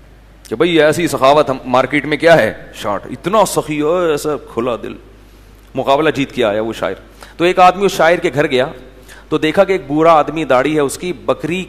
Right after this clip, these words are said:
का दूध निकाल रहा है और डायरेक्ट मुंह में धार मार रहा है। हैं, क्या कर रहा है? <laughs> डायरेक्ट मुंह में धार मार रहा है। तो इसने बोला, "यार, इनसे बोलो बर्तन में निकाल के पी लें,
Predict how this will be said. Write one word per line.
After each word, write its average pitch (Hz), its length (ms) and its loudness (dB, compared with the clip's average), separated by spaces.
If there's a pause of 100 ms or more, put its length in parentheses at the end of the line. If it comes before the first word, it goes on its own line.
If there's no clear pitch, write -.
(760)
का 123 80 -2
दूध 151 240 -2
निकाल 131 320 0
रहा 160 160 0
है 180 60 0
और 139 300 0
डायरेक्ट 170 360 2
मुंह 180 160 -4
में 190 120 0
धार 131 220 2
मार 104 200 2
रहा 92 140 -2
है। - 100 -16 (2000)
हैं, 180 260 0
क्या 147 140 4
कर 160 140 4
रहा 185 100 6
है? - 200 -6 (320)
<laughs> 117 300 -14
डायरेक्ट 151 380 0
मुंह 147 180 -6
में 180 120 0 (280)
धार 95 160 -6
मार 82 180 -10
रहा - 80 -20
है। - 100 -20 (920)
तो 135 80 -2
इसने 202 220 -2
बोला, 202 220 2
"यार, 202 240 2
इनसे 196 200 -2
बोलो 202 220 2 (180)
बर्तन 131 320 0
में 202 200 -2
निकाल 127 440 0
के 117 220 -2 (500)
पी 170 180 -4
लें, 139 340 -2